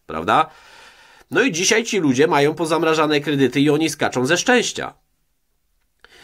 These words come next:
Bo tacy ludzie mają kredyty ultra tanie, prawda? Bo osoba, która, y, kupiła coś na przykład, wyobraźmy sobie, że jest osoba,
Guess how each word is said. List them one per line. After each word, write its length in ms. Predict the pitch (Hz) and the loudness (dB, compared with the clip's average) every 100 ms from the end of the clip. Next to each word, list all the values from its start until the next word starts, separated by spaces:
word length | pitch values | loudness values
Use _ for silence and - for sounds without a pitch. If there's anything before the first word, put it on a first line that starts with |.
| - - - | -20 -20 -8
Bo 440 | 110 131 135 135 131 | 2 4 6 4 4
tacy 260 | 139 175 | 0 2
ludzie 280 | 170 143 147 | 2 2 2
mają 320 | 147 139 139 | 4 2 2
kredyty 600 | 139 151 139 131 143 151 - | 0 0 2 2 2 2 4
ultra 400 | 151 131 151 151 | 2 4 2 2
tanie, 420 | 220 214 113 - | 0 0 -4 -6
prawda? 320 | - 95 127 | -8 -4 -2
Bo 240 | 135 135 127 | 2 2 2
osoba, 420 | 123 165 156 139 | 2 2 4 2
która, 480 | - 151 147 135 123 - - - | 2 2 4 6 4 -2 -10 0
y, 500 | 131 131 127 113 104 | 4 4 4 4 0
kupiła 540 | 120 156 165 143 131 | -8 2 6 6 6
coś 220 | 123 135 | 2 -2
na 100 | 135 | -2
przykład, 380 | 123 - 135 127 | -4 -4 -2 0
wyobraźmy 480 | 127 127 139 151 151 | 2 4 4 2 -2
sobie, 280 | 147 139 135 | 0 2 4
że 120 | 139 | 4
jest 160 | 135 - | 2 0
osoba, 580 | 123 147 107 92 113 | -2 0 2 4 2